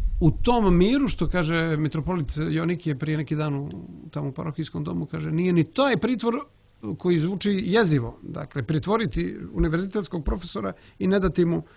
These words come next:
bukvalno raznim mahinacijama, ne dati mu da se kreće po Srbiji,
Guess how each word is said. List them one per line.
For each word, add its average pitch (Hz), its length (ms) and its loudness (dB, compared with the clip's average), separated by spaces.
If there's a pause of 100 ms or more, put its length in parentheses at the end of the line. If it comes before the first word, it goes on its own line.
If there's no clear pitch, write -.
(240)
bukvalno 160 800 2
raznim 139 600 4 (240)
mahinacijama, 170 720 0
ne 170 120 2
dati 156 220 0
mu 160 100 2
da 151 80 0
se 147 140 -2
kreće 160 280 -4
po - 120 -8
Srbiji, 190 380 -8